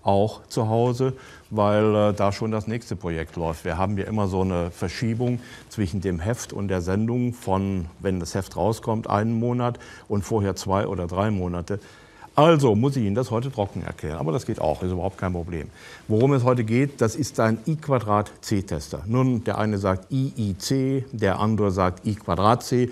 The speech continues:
die nächsten sagen T W I, Two-Wire Interface, äh, alles das Gleiche. Philips hat vor etwa zwanzig Jahren dieses, diesen Bus, muss man sagen, diesen Zweitradbus entwickelt. Und es ging einfach darum, äh,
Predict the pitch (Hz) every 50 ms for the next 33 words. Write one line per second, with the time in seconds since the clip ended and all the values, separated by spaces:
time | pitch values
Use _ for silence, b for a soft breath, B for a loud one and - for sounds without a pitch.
0 | B B B B B B 113 107 104 117 123 - - 123 104 110 101 101 101 101
1 | 95 - - 131 127 123 110 107 104 101 107 110 120 120 135 143 117 - - 147
2 | 127 127 131 123 123 120 120 123 120 117 - 117 107 - - 117 117 120 117 -
3 | - B B B B B B B B B - 110 107 110 107 - - - - 110
4 | 120 123 117 - 113 - - 98 85 87 90 85 - 80 76 - - - - 135
5 | 127 143 143 139 - - 107 98 - - - 104 80 101 - 98 87 - - 113
6 | 117 135 131 131 95 - - 92 90 95 98 104 117 117 127 117 101 107 110 113
7 | 127 - 131 120 113 110 - B B B B B B B - 107 92 - 92 82
8 | 80 95 127 147 - - - - 101 98 90 - 87 82 82 85 87 80 82 85
9 | 92 110 98 90 87 - 92 87 - - 107 120 127 - 98 98 92 90 - -
10 | 101 110 - - B B B B B B B 107 98 - 104 104 104 - 135 135
11 | 143 139 - 135 127 117 - - 135 147 - - 143 147 - 131 110 - - 82
12 | 85 87 92 113 131 135 139 139 147 147 127 127 127